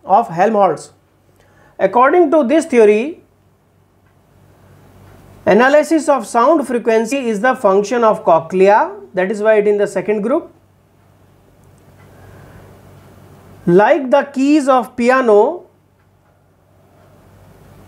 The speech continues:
when the sound of,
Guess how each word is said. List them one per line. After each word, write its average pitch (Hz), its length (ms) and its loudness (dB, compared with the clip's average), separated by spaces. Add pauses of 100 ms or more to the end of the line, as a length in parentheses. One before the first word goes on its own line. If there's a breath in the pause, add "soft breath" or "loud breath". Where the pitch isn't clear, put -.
(1600)
when 277 540 0 (340)
the 226 220 0
sound 269 480 2
of, 269 340 0